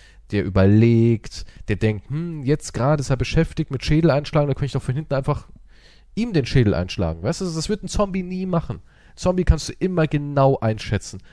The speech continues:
Ein Mensch kannst du nie einschätzen. Nee, du weißt nie, ob er jetzt vielleicht gerade aufsteht, die Machete sich schnappt und dir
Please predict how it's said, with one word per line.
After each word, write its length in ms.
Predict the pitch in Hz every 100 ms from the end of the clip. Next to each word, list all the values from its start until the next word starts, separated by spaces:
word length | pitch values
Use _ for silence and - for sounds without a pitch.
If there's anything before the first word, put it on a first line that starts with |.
| -
Ein 80 | 104
Mensch 300 | 120 185 -
kannst 220 | - 120
du 40 | 117
nie 260 | 117 160
einschätzen. 520 | - 82 - 82 - - - _ _ - _ - _ _ -
Nee, 220 | 180 214
du 120 | 127
weißt 280 | 160 214 -
nie, 120 | 226
ob 120 | 190 180
er 60 |
jetzt 200 | 185 202
vielleicht 220 | - 185 -
gerade 180 | 165
aufsteht, 400 | 139 185 - 214 196
die 40 |
Machete 380 | 165 - 185 196
sich 300 | 180 196 - -
schnappt 360 | - 196 -
und 100 | 175
dir 220 | 180 180